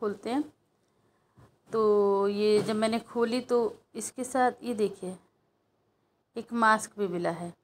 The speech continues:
अच्छा, ये मास्क उसमें मेंशन नहीं था और इसमें मा-, मास्क भी मिला है। अच्छा है मास्क। और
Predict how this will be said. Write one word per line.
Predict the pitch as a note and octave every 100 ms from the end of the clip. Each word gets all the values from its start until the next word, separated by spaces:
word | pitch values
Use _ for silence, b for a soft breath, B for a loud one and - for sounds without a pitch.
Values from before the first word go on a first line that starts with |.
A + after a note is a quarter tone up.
| _ _ _ _ _ _ _ _ _ _ - - _ _ _ _ _
अच्छा, | A#3+ - - B3 A3 F#3+ F3 - -
ये | G3 G#3+ A3
मास्क | A#3 A#3+ B3
उसमें | C#4+ -
मेंशन | C#4+ B3 B3 D4+
नहीं | C#4+ C#4+ C#4
था | C#4+
और | F#4+ C4+
इसमें | B3 C#4+
मा-, | C4 A3+ G#3
मास्क | A3 A3 G#3+ -
भी | G#3
मिला | F#3 F3
है। | E3+ F3 -
अच्छा | - - A3+
है | G3+
मास्क। | F#3+ F3+ - _ _ b b b b b b b b -
और | G#3 G3+ G3+ G3+ F#3+ F#3+ - - F#3 -